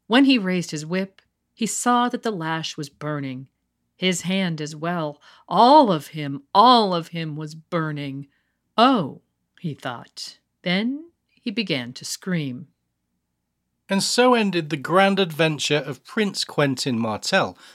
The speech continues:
Speaker 2: The five windblown that had survived the attack vanished. Archibald Ironwood used his bare hands to extinguish the flames that were consuming his prince. And Garrus Drinkwater was guarding his companions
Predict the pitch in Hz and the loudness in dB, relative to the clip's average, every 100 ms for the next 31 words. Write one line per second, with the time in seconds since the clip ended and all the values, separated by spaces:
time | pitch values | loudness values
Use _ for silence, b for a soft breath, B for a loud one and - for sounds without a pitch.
0 | - 131 220 226 151 151 233 233 180 147 | -8 -2 2 4 2 2 4 4 4 2
1 | 127 123 - 131 151 - 139 135 135 123 | 2 0 -2 -2 -2 -2 0 2 2 2
2 | 123 120 - 131 110 95 110 127 196 190 | 0 -4 -2 -6 -6 -6 0 0 0 -4
3 | - b b b - 190 - 175 160 175 | -10 b b b -2 -2 0 -2 0 -2
4 | 170 156 160 165 165 190 220 b b 185 | 0 2 2 2 -2 -6 -8 b b -4
5 | 196 196 160 - 196 220 - 190 165 131 | -2 -2 -4 2 2 2 2 2 2 0
6 | 127 - 180 185 - - 233 254 254 - | -4 -4 -2 -2 -4 -4 -2 0 -2 -4
7 | 220 - 175 143 127 120 - B B 196 | -4 -2 0 2 0 -2 -6 B B -8
8 | 202 254 262 262 226 - - 285 220 117 | -4 -6 -2 -2 0 -2 -2 0 0 -2
9 | 95 135 - - 226 165 90 - - b | -6 -6 -6 -6 -2 -2 -4 -8 -8 b
10 | b b b b 165 156 135 190 254 240 | b b b b -4 -4 0 0 2 -2
11 | - 160 185 156 143 123 - 113 b b | -2 0 0 0 -2 0 -2 -4 b b
12 | - 151 - 175 214 240 233 220 220 - | -4 -2 0 4 4 2 0 -2 -2 -2
13 | 196 - 175 185 135 120 110 | -4 -2 -2 -2 -2 -4 -6